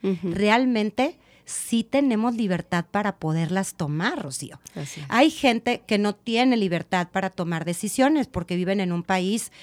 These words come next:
Speaker 2: en donde igual y no es lo mismo ser hombre que mujer, igual y no tenemos la misma libertad de expresión que tenemos en otros países,
Speaker 1: Ujú.
Speaker 2: en donde tenemos, pues, ciertas, pues, ciertas gobernaturas que nos permite que seamos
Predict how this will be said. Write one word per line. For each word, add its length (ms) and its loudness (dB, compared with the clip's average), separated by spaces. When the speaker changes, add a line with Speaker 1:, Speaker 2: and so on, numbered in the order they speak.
Speaker 2:
en 160 2
donde 240 0
igual 580 4
y 140 -2
no 160 0
es 60 0
lo 120 2
mismo 340 0
ser 180 -2
hombre 280 -2
que 120 -8
mujer, 600 0
igual 540 2
y 160 0
no 240 2
tenemos 680 2
la 120 2
misma 280 0
libertad 440 0
de 60 2
expresión 640 0
que 100 -4
tenemos 460 0
en 100 0
otros 240 -6
países, 520 -2
Speaker 1:
Ujú. 260 -2
Speaker 2:
en 100 4
donde 220 2
tenemos, 640 -2
pues, 280 -2
ciertas, 880 0
pues, 160 0
ciertas 380 4
gobernaturas 880 6
que 100 0
nos 140 0
permite 400 0
que 100 -2
seamos 400 0